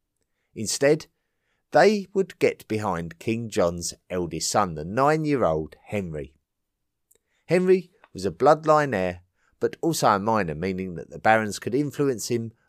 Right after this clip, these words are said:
more easily than the adult Louis. John is said to have requested that the English knight William Marshal, Earl of Pembroke, act as a regent to Henry.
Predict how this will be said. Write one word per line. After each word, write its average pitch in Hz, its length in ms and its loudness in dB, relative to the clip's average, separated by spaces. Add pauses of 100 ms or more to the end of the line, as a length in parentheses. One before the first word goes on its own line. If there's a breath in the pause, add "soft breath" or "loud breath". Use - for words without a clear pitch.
more 135 320 2
easily 104 400 2
than 104 200 0
the 135 220 -4
adult 90 540 0
Louis. 87 540 -2 (1700)
John 160 460 6
is 151 180 0
said 180 240 2
to 120 140 -2
have 110 220 -4
requested 160 640 2
that 123 160 0
the 120 160 2
English 139 380 -2
knight 110 420 -2 (260)
William 110 380 2
Marshal, 135 600 2 (140)
Earl 127 240 4
of - 180 -2
Pembroke, 135 640 0 (280)
act - 380 -2 (200)
as 127 140 -2
a 117 80 -2
regent 104 580 0 (180)
to 98 120 -4
Henry. 87 460 -6